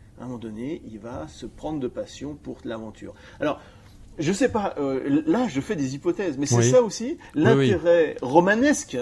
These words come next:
Speaker 1: de cet homme-là, de cette histoire-là. C'est-à-dire, comment il va changer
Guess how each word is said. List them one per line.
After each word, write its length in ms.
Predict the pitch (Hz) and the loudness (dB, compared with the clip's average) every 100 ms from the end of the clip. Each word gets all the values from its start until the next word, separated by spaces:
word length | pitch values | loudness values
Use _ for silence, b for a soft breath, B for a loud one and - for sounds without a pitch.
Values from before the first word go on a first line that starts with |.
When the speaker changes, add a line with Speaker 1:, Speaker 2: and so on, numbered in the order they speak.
| 120 | -8
Speaker 1:
de 160 | 123 151 | -4 -4
cet 240 | 180 151 | -2 -2
homme-là, 260 | 156 170 190 | -2 -2 -4
de 80 | 147 | -4
cette 240 | 143 - | -4 -8
histoire-là. 460 | 131 - 110 113 - B | -8 -10 -10 -10 -14 B
C'est-à-dire, 460 | - 160 170 247 - B B - | -2 0 2 0 -2 B B -4
comment 320 | - 233 262 165 143 | 2 6 6 4 4
il 120 | 139 | 2
va 320 | 170 233 - | 2 2 -2
changer 760 | - - 165 165 156 269 143 | -8 -2 0 2 0 -2 -4